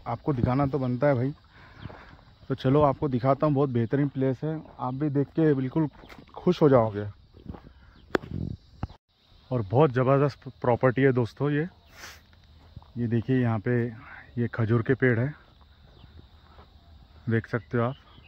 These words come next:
तो कितना शांत माहौल है। यहाँ पे बंगलो type भी आपको दिखाता हूँ, एक काफ़ी बेहतरीन place बना है। और देखिए, वो सामने दिख रहा है आपको।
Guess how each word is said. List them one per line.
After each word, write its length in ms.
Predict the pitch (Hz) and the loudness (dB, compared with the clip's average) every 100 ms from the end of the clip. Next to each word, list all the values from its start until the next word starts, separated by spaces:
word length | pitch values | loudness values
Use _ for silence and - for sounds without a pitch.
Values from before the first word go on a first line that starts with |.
| - - - - - - - - - - - - - | -20 -20 -20 -20 -20 -20 -20 -16 -14 -14 -18 -10 -8
तो 60 | |
कितना 380 | - 131 143 165 | -2 0 4 4
शांत 380 | 147 131 139 135 | 6 4 4 2
माहौल 360 | 139 123 113 104 | 0 2 0 -4
है। 60 | 104 - _ _ - _ - - - - _ _ _ - - - - - - - - - - - - - - - | -8 -14 _ _ -20 _ -20 -20 -20 -20 _ _ _ -20 -20 -20 -20 -20 -20 -20 -20 -20 -20 -20 -20 -20 -20 -20
यहाँ 240 | - 117 110 | -8 -4 0
पे 160 | 131 127 120 117 110 | 2 4 2 0 -2
बंगलो 340 | 101 110 117 127 | -4 -2 0 0
type 200 | 123 113 | 0 0
भी 140 | 127 | 0
आपको 280 | 123 113 127 | 0 -2 -6
दिखाता 360 | 113 117 113 123 | -4 -2 0 0
हूँ, 180 | 123 | 0
एक 80 | 123 110 - _ - - - - - | -2 -8 -20 _ -20 -20 -20 -20 -8
काफ़ी 300 | - 107 123 117 104 101 - - 117 | -4 -2 0 0 -2 -6 -12 -10 -6
बेहतरीन 540 | 98 110 113 120 120 - - | 0 0 2 0 0 -2 -4
place 200 | 113 104 | -2 0
बना 260 | 113 113 117 | 0 2 2
है। 120 | 151 196 - - - - - - | 0 -6 -18 -20 -20 -20 -12 -8
और 80 | 120 | -4
देखिए, 220 | 117 123 | -2 -2
वो 40 | |
सामने 360 | 117 117 110 117 | -2 0 0 0
दिख 180 | 110 113 | -2 -2
रहा 120 | 117 | -4
है 60 | 113 | -4
आपको। 260 | - 131 | -6 -12